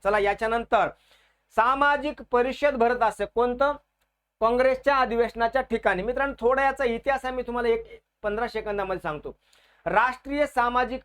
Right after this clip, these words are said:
परिषद ही अठराशे सत्त्याऐंशी पासून,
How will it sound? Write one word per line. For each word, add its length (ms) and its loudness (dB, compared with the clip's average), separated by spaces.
परिषद 380 0
ही 200 0
अठराशे 640 -2
सत्त्याऐंशी 640 -4
पासून, 600 -2